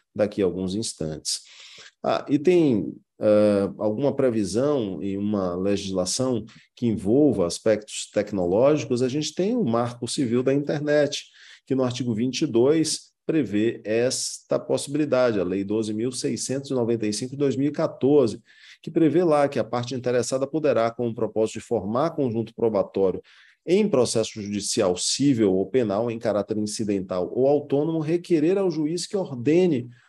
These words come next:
ao responsável pela guarda o fornecimento de registros de conexão ou de registros de acesso a aplicações da internet.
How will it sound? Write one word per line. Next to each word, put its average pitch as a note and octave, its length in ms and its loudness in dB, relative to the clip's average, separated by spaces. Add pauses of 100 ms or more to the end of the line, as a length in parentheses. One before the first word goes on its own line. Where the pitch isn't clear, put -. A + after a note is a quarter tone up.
(140)
ao A#2+ 100 0
responsável C3 580 0
pela B2 200 2
guarda C3+ 580 0 (480)
o E3+ 100 2
fornecimento C3+ 840 0
de A#2 100 -8
registros C3 680 -4
de C#3 120 -4
conexão B2+ 880 0 (320)
ou E3 160 8
de D#3+ 100 -2
registros B2+ 500 -2
de C3+ 120 0
acesso C#3+ 640 0
a D3+ 40 2
aplicações B2 600 -2
da A#2+ 100 0
internet. A#2 800 -4